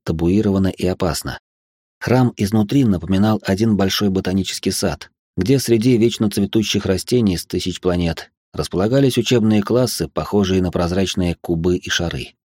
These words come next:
Между ними находились силовые мосты, по которым медленно прогуливались сотни сенсов, отдыхая между уроками.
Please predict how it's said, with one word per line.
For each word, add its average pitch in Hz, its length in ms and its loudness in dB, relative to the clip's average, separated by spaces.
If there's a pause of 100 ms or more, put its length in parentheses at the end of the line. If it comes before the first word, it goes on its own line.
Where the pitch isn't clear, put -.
(480)
Между 80 260 0
ними 135 220 4
находились 92 560 0
силовые 95 380 0
мосты, 95 380 0
по - 160 -14
которым 85 440 -2
медленно 95 360 2
прогуливались 87 640 0
сотни 87 300 -2
сенсов, 90 520 -4 (260)
отдыхая 80 540 0
между 82 320 0
уроками. 76 500 -4